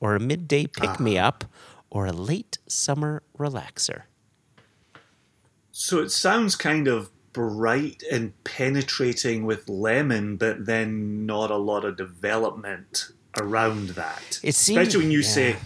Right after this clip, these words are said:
Speaker 2: aperitif.
Speaker 1: Yeah, w-, w-, without a doubt. And, you know, granted, this is a single cask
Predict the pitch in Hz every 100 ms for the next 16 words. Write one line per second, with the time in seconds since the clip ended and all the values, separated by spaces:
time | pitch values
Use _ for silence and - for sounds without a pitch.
0 | - - 131 - 131 113 101 - 107 95
1 | - - - 165 175 196 254 247 190 170
2 | - 180 175 - - 175 175 180 160 151
3 | 156 147 104 - 131 127 - 180 156 131
4 | - 156 156 147 135 131 139 131 120 110
5 | - 120 104 - 101 101 104 - -